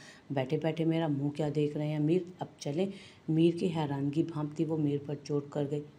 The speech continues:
जबकि मीर गहरी सांस भरता गाड़ी को टर्न कर गया, जबकि इतने घंटों की मुसलसल ड्राइविंग से वो बुरी तरह थक चुका था और उसे उस वक्त एक पुरसकून नींद की तलब थी। लेकिन वो कुछ नहीं बोला, क्योंकि वो कुछ बोलकर हया का मूड ख़राब नहीं करना चाहता था,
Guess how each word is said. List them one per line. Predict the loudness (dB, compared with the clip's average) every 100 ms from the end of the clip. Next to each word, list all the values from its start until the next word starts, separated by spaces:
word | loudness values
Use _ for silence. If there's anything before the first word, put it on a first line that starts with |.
| -6
जबकि | -6 0 0
मीर | 2 0 -2
गहरी | -4 -4
सांस | -4 -4 -6 -6
भरता | -6 -4
गाड़ी | -4 -2 -4
को | -2 -2
टर्न | -2 -2 -2
कर | -2 -2
गया, | -2 -6 -8 -20 -18 -4
जबकि | -2 0 2 2
इतने | 2 2 2
घंटों | 4 0 0 0
की | 2
मुसलसल | 2 0 -4 -6 -4 -2
ड्राइविंग | 0 0 -2 -2
से | 0
वो | -2
बुरी | 0 -2 -2
तरह | -2 -4 -4
थक | -6 -4
चुका | -4 -2 -2
था | -4 -10 -16 -6
और | -2 -2
उसे | -2 -2
उस | -2 -2
वक्त | -4 -4
एक | -6 -4
पुरसकून | -4 -4 -4 -2 0
नींद | 2 2 2
की | -2
तलब | -6 -2 -4
थी। | -2 -6 -6 -14 -10 -4
लेकिन | 0 2
वो | 0
कुछ | 0 -4 -4 -4
नहीं | -2 0
बोला, | 0 0 -2 -8
क्योंकि | -4 0 2
वो | 2
कुछ | 2 -4 -6
बोलकर | -6 -4 -2 -4
हया | -2 -4
का | -2 -2
मूड | -2 -4
ख़राब | -4 -4 -2
नहीं | 0 0
करना | -2 -2 -2 -2
चाहता | -4 -4 -4
था, | -6